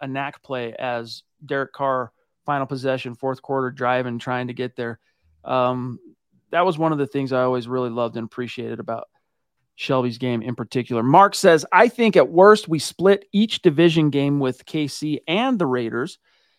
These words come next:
but damn, it would be nice if we swept 'em." Yes, it would.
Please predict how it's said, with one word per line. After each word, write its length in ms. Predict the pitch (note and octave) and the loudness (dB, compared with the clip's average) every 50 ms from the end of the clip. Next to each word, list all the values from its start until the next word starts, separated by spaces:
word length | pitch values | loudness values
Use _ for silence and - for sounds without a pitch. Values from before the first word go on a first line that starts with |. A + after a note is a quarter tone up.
| _ _ _ | _ _ _
but 100 | - C3 - _ - | -14 -14 -12 _ -2
damn, 340 | D#3+ D#3+ E3+ F3 E3 B2 - _ _ _ | -2 0 0 0 -2 -4 -8 _ _ _
it 160 | - D#3 D3+ - | -8 -8 -6 -4
would 220 | D#3+ D#3+ E3 C#3+ | -4 -6 -4 -4
be 160 | C#3+ D#3+ D#3+ | -6 -6 -4
nice 460 | D#3 D3 C3 A#2 A2+ - - - - - | -4 -4 -4 -6 -8 -10 -18 -20 -20 -16
if 240 | - C3+ B2+ _ - | -16 -16 -14 _ -16
we 80 | C3 | -16
swept 400 | B2+ - - C3+ B2+ B2 - - | -16 -14 -12 -12 -12 -14 -14 -18
'em." 180 | - - - - _ _ _ - | -20 -20 -20 -20 _ _ _ -4
Yes, 220 | - D#3 D3+ - | -2 -2 -2 -2
it 60 | E3 | -2
would. 260 | D#3 D3+ D3+ B2 G#2+ | -2 0 0 0 -2